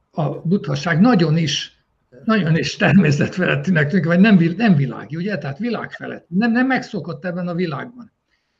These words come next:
És valójában ez az, tehát a, elmondom, hogy nekem, én is részt vettem az jó néhány ilyen, ö, szertartáson, mert egyszerűen ez a, az utamnak a, a része is volt. Ugye a legnagyobb beavatás élményem,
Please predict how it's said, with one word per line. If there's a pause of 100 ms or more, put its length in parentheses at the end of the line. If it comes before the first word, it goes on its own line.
(460)
És
valójában
ez
az,
tehát
a, (280)
elmondom,
hogy
nekem, (100)
én
is
részt
vettem
az
jó
néhány (160)
ilyen,
ö,
szertartáson,
mert
egyszerűen
ez
a, (320)
az
utamnak
a,
a
része
is
volt. (580)
Ugye
a
legnagyobb
beavatás
élményem,